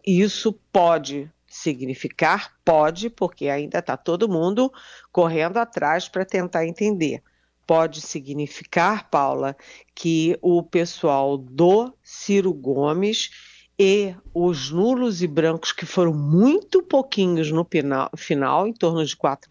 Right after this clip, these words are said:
por cento, é, os nulos e brancos e o pessoal do, do Ciro tenham migrado para a candidatura do Bolsonaro. Ou seja, que a onda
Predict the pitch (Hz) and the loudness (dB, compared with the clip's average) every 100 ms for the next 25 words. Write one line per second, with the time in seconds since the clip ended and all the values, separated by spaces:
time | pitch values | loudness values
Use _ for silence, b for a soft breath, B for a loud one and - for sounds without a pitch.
0 | _ - - - 165 202 202 226 B B | _ -20 -8 -2 0 0 -2 -8 B B
1 | B _ 180 160 151 147 147 143 147 208 | B _ 0 2 2 2 2 2 0 2
2 | 190 175 170 156 165 196 202 202 214 214 | 0 2 0 0 -2 0 2 2 0 -2
3 | 214 - - - 240 254 208 196 - 160 | -6 -6 -6 0 2 2 0 -2 0 0
4 | 156 151 151 B B B _ 160 160 - | 0 0 -2 B B B _ -2 -2 0
5 | 226 190 151 156 - 180 180 185 190 202 | 2 4 2 0 0 0 2 2 0 -2
6 | - 196 220 277 233 202 202 214 226 233 | 0 4 6 4 2 0 2 0 0 0
7 | 220 208 226 - _ - 180 180 190 202 | -2 -4 -4 -8 _ 0 2 2 0 -4
8 | 208 208 208 B B - 170 - 180 165 | -4 -6 -10 B B -6 -6 -2 -4 -2
9 | 165 165 - 170 175 180 180 180 220 196 | -2 -2 -2 0 0 2 0 0 -2 -2
10 | 127 107 123 - _ _ _ _ - - | -2 -4 -8 -16 _ _ _ _ -20 -10
11 | - 165 147 190 175 147 147 175 165 170 | -2 0 0 2 2 2 -2 0 2 4
12 | 196 247 269 277 254 262 262 | 4 4 4 2 4 2 0